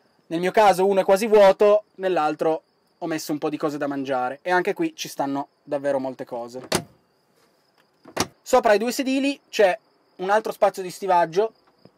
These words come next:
piuttosto ben curato dove ci stanno un sacco di cose. In quasi tutti gli, i modelli Ducato H due qui decidono di lasciarlo, qui decidono di lasciare uno spazio aperto.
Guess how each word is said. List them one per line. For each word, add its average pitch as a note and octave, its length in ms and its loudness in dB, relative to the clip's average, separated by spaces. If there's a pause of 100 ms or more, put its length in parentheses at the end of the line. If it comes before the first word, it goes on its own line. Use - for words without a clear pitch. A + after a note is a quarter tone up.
(280)
piuttosto F3+ 460 -4
ben F3 180 -4
curato F3 540 -2 (120)
dove D#3 240 -2
ci F3 120 -10
stanno D3 400 -6
un C#3+ 80 -10
sacco C#3+ 280 -14
di C#3 80 -12
cose. A#2+ 460 -16 (1600)
In A3 120 -6
quasi C#4+ 280 4
tutti B3+ 280 -4
gli, G3+ 240 -10
i G3+ 120 -6
modelli F#3 680 0
Ducato G#3 420 2
H A3+ 120 0
due A#3+ 300 4
qui A#3 200 -8
decidono G3+ 400 -4
di F#3 80 -2
lasciarlo, E3 560 0 (480)
qui A3 140 -6
decidono F#3+ 400 0
di F3 80 0
lasciare E3+ 260 0
uno E3 80 0
spazio D#3+ 380 -2
aperto. C3+ 520 -4